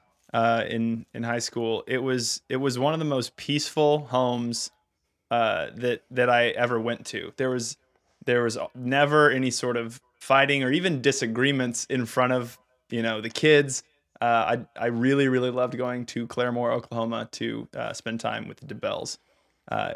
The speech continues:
and yes, I say, I say we, we should get to this conversation because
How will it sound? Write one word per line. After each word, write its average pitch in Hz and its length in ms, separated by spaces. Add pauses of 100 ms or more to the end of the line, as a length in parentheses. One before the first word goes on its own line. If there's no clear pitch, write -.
(120)
and 117 240
yes, 110 420
I 120 100
say, 127 420
I 123 100
say 139 240
we, 123 300
we 131 160
should 131 200
get 139 160
to 139 60
this 123 160
conversation 117 800
because 113 600